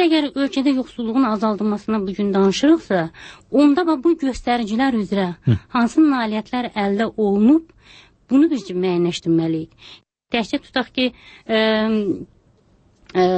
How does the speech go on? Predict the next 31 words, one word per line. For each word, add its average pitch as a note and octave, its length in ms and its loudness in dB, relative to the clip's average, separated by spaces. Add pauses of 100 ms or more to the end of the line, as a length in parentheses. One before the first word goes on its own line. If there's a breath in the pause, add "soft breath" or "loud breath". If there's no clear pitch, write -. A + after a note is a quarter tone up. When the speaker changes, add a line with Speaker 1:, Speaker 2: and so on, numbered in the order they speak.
(380)
Speaker 1:
tutaq - 240 -4
ki, C4 40 -2
əhalinin A3+ 520 2
gəliri G#3+ 400 0 (300)
filan G#3+ 240 0
qədər G3+ 240 -4
artıb, G3 380 -4 (460 soft breath)
e, G3+ 80 -2
bununla G#3 460 2
da G3+ 60 -2
yoxsulluğun G3 560 -6
səviyyəsi G3 440 -6
filan G3 240 0
qədər F#3+ 280 -2
azalıb G3 400 0 (360 loud breath)
kimi G#3+ 240 2
yanaşma G#3 520 0
çox D4+ 200 -6
səthi A#3+ 320 -4
bir F#3 120 2
yanaşmadır F3 600 -2
və D4 100 2 (420 loud breath)
gözə A#3+ 200 2
külü A3+ 300 2
üfürmək, G3+ 640 -2
mən F3 240 -2
bunu F#3 200 2
belə F#3+ 240 0
adlandıra E3+ 400 0
bilərəm F3 280 -2
ki, - 80 -20